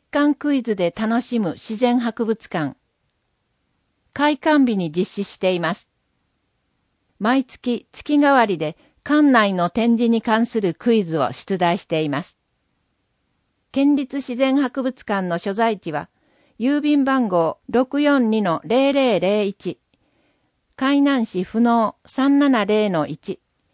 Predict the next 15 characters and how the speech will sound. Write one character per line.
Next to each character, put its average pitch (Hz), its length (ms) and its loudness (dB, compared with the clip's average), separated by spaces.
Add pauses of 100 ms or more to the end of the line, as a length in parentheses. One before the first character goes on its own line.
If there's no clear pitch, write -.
(580)
開 262 240 -4
館 269 260 0
は 254 180 0 (100)
九 285 100 -2
時 247 120 0
三 240 300 0
十 247 140 -2
分 175 260 -6
か 151 100 -2
ら 147 200 -2
十 254 260 0
七 262 300 -4
時 202 120 -4
ま 147 120 -4
で、 - 160 -14